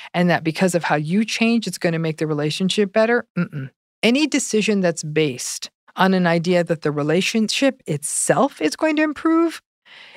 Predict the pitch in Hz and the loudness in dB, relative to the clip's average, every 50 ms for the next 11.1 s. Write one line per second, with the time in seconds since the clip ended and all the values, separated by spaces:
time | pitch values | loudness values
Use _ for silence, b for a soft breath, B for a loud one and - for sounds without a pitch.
0 | B B - 214 190 202 185 170 165 170 185 196 180 - - - - 220 220 214 | B B 2 2 4 4 0 0 -2 0 0 0 0 0 -6 -8 -4 -2 0 0
1 | 214 214 208 202 - - 180 180 180 196 196 180 170 160 156 151 - - 175 165 | 0 0 -2 -4 -6 -6 -4 0 2 4 4 4 2 0 -2 -6 -6 -6 -6 -4
2 | 160 156 151 - 151 156 151 147 - 151 151 143 - 147 151 143 - - - - | -4 -6 -6 -6 -6 -6 -4 -4 -2 -2 -2 -2 -2 -2 -4 -4 -4 -4 -2 2
3 | 185 160 156 156 - - - - - 156 151 85 80 73 - _ B B B B | 2 2 2 0 -2 -4 -4 -2 -2 -2 -2 -2 -8 -12 -14 _ B B B B
4 | B B 196 175 175 165 170 156 - - - - - 151 151 165 156 156 151 147 | B B 2 2 4 4 2 0 -2 -2 -2 0 0 0 2 2 2 2 0 -2
5 | 139 - 131 123 127 - - - - - - _ _ _ _ _ _ _ - 214 | -4 -6 -6 -6 -8 -10 -12 -14 -14 -14 -16 _ _ _ _ _ _ _ 2 4
6 | 220 214 214 190 - 220 202 190 226 240 262 269 254 226 185 208 220 226 196 202 | 4 4 4 2 2 0 0 2 2 2 2 2 2 0 0 0 0 0 0 0
7 | 196 180 185 180 - - 170 170 - 185 170 160 160 160 160 160 151 151 156 147 | 0 0 -2 -2 -2 -2 -2 -2 0 0 0 0 0 2 2 0 0 0 -2 -4
8 | - - - - - - 143 147 147 143 147 151 156 160 160 160 165 175 175 165 | -4 -6 -6 -6 -6 -4 -4 -4 -2 -2 0 0 0 2 2 2 4 2 2 2
9 | - 170 165 - 175 170 156 - - 147 127 98 113 131 - - - _ - 170 | 2 0 -2 0 -2 -4 -2 -2 -4 -6 -6 -6 -8 -12 -14 -18 -10 _ 2 2
10 | 170 165 151 - - 170 165 160 156 - 156 160 160 151 - 156 139 143 151 - | 4 4 2 0 0 2 2 2 0 -4 -4 -2 -2 -2 0 0 0 0 0 -2
11 | B | B